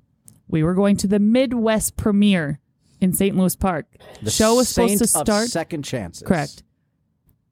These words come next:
Speaker 1: Doors at six. Show was supposed to start at six thirty. We have a game that starts at two. You think of an average baseball game, uh, maybe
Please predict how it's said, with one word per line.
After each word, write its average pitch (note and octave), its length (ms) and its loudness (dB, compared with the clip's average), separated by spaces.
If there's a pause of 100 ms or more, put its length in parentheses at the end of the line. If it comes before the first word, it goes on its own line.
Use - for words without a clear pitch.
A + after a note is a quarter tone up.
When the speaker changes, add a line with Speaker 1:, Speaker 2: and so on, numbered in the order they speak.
(220)
Speaker 1:
Doors G3+ 280 2
at A#3+ 220 -2
six. - 500 -4 (260)
Show - 300 -2
was F3+ 100 0
supposed F#3+ 220 -2
to - 40 -8
start F#3 200 -2
at E3+ 120 -2
six - 240 -2
thirty. - 420 -6 (600)
We G3+ 300 0
have C#4 140 2
a B3+ 60 2
game A3 200 2
that G#3 160 2
starts G3+ 280 0
at F#3 220 0 (120)
two. F#3+ 420 0 (240)
You G3 200 2
think C#4+ 360 -2
of A3+ 140 0
an F#3+ 180 0 (200)
average A#3+ 600 -2
baseball G#3+ 460 0
game, G#3+ 340 2
uh, G3 200 -4
maybe G#3 560 0